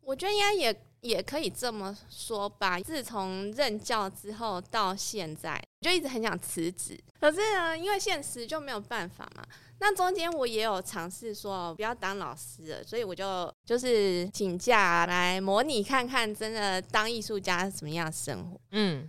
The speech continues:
Speaker 1: 那当然那一段日子精神上是非常快乐，但是肉体上就有点趋于痛苦。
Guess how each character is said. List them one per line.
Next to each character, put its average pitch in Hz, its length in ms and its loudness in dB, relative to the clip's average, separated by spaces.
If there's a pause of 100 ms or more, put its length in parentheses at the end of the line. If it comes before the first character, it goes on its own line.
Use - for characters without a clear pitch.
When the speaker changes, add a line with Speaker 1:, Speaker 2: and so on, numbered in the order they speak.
(120)
Speaker 1:
那 339 160 0
当 349 140 6
然 285 120 6
那 285 140 6
一 285 40 2
段 262 320 4
日 254 200 -2
子 185 460 0
精 247 300 0
神 190 260 2
上 196 280 4
是 180 360 -2
非 208 260 2
常 175 340 -4
快 175 280 -2
乐， 165 240 0
但 233 200 0
是 214 440 2
肉 285 200 8
体 202 240 -2
上 214 300 2
就 233 120 4
有 180 140 6
点 175 320 -2 (120)
趋 214 440 -2
于 170 40 -4
痛 220 360 4 (140)
苦。 180 320 -2